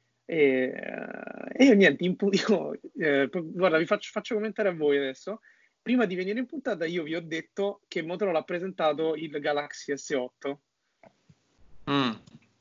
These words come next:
Speaker 2: è vero. Cioè, io lo sto
Speaker 1: Perché?
Speaker 2: vedendo, io l'ho visto
Speaker 1: Cioè
Speaker 2: questa mattina. Mm, non, diciamo che è una copia.
Speaker 1: Ma poi sai qual è la cosa che mi ha fatto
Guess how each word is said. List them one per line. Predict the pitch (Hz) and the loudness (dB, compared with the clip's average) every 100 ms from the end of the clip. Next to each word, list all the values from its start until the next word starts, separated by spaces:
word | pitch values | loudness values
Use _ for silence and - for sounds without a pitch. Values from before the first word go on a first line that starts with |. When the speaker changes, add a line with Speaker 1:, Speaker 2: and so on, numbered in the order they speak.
| _ _ - - | _ _ -20 -2
Speaker 2:
è | - 143 139 143 | 4 4 4 2
vero. | 165 135 113 113 113 _ - - - | 4 4 0 -8 -14 _ -20 -20 2
Cioè, | 208 196 | 6 8
io | 180 | 10
lo | 202 | 8
sto | 220 | 8
Speaker 1:
Perché? | 147 190 | 6 8
Speaker 2:
vedendo, | 147 143 - | 8 6 2
io | 185 | 4
l'ho | 175 | 4
visto | 143 139 - | 2 -4 -4
Speaker 1:
Cioè | 139 | -2
Speaker 2:
questa | 156 - | -2 -2
mattina. | 147 143 - 127 113 113 117 165 277 | -4 -4 -4 -4 -2 -4 -6 -14 -20
Mm, | 156 131 123 127 127 135 | -14 -10 -8 -8 -6 0
non, | 143 143 139 143 | 0 0 -6 -6
diciamo | 143 156 180 | 4 6 6
che | 127 120 120 110 127 | 8 8 6 4 2
è | |
una | 127 127 123 | 0 -2 -2
copia. | 139 120 - 113 113 - - - - - - - - | 0 -2 -4 -8 -8 -12 -14 -16 -18 -20 -20 -8 2
Speaker 1:
Ma | 196 | 2
poi | 185 285 | 4 4
sai | 233 196 | 6 4
qual | 165 170 | 4 4
è | |
la | 151 | 2
cosa | 147 156 | -2 -6
che | 156 | -8
mi | 147 | -8
ha | |
fatto | 139 156 - 147 | -10 -12 -10 -12